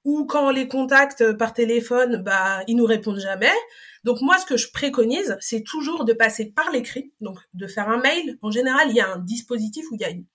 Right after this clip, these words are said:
façon de contacter votre, euh, R H ou votre paye par rapport à votre bulletin de salaire. Je préconise de toujours passer par l'écrit. Pourquoi ? Parce que ça date le moment où j'ai fait ma demande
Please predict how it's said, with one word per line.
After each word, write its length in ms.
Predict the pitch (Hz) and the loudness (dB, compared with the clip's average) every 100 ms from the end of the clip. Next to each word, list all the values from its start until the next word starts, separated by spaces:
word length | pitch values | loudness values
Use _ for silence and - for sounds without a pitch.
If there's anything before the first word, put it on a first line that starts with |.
| _ | _
façon 340 | 240 247 311 294 | 0 0 -2 -6
de 40 | |
contacter 460 | 269 226 214 - 220 | -4 -2 -4 -4 -6
votre, 320 | 190 - 185 | -6 -12 -12
euh, 140 | 180 175 | -12 -8
R 200 | 202 208 | -6 0
H 200 | 220 - | -2 -2
ou 40 | 208 | -12
votre 160 | 190 _ | -18 _
paye 280 | 226 220 151 - - - | -2 -2 -6 -20 -20 -12
par 120 | 190 | -8
rapport 240 | 185 202 | -6 -6
à 20 | |
votre 140 | 185 165 | -6 -10
bulletin 280 | 175 - 180 | -14 -12 -10
de 60 | |
salaire. 340 | 170 190 277 - - _ | -2 2 2 0 -20 _
Je 100 | 240 | -4
préconise 460 | 240 233 240 277 | -2 2 2 0
de 80 | 208 | -6
toujours 320 | 185 285 311 | -8 -8 -6
passer 320 | - 233 233 247 | 0 2 2 -2
par 160 | 202 | -4
l'écrit. 340 | 190 185 339 - | -6 -10 -12 -6
Pourquoi ? 300 | 233 - 294 | -8 -2 -4
Parce 180 | 240 - | -2 -6
que 100 | 202 | -6
ça 220 | - 202 | -2 -2
date 340 | 196 285 302 | 4 4 4
le 120 | 247 214 | -2 0
moment 300 | 214 220 220 | 0 0 -2
où 40 | |
j'ai 140 | 190 | -4
fait 140 | 175 185 | -8 -8
ma 140 | 170 | -8
demande 440 | 175 175 247 359 | -8 -4 -4 -4